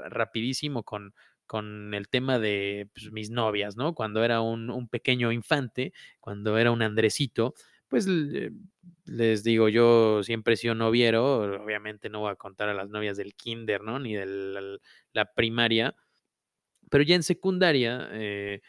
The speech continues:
pues, comienza esto, ¿no? Esta atracción hacia el sexo opuesto, pues, mucho más marcada, porque cuando vas en primaria a lo mejor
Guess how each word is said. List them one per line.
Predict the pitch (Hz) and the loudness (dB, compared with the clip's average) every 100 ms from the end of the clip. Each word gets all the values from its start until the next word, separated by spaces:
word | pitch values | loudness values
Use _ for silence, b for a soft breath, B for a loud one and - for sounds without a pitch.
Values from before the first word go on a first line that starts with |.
| b | b
pues, | _ 120 | _ -6
comienza | 131 139 147 143 | -4 -2 -2 0
esto, | 143 - 107 | -2 -4 -8
¿no? | 107 | -6
Esta | 120 - | -4 -2
atracción | 127 110 - 120 123 123 B B | -2 -4 -4 -2 -2 -4 B B
hacia | - 107 | -12 -6
el | 110 | -2
sexo | 131 117 123 | -2 0 0
opuesto, | - 123 - 123 | 2 2 2 0
pues, | - 110 | -2 -4
mucho | 135 147 - 127 | 2 2 2 0
más | 139 165 170 | 0 -2 -2
marcada, | 165 127 131 127 147 | -4 -2 0 2 0
porque | 117 113 | -4 -4
cuando | 123 120 127 | -6 -2 0
vas | 151 175 | 0 0
en | 151 | -2
primaria | 123 117 127 | -2 0 0
a | 135 | 0
lo | 107 | 0
mejor | 104 123 127 | -2 0 0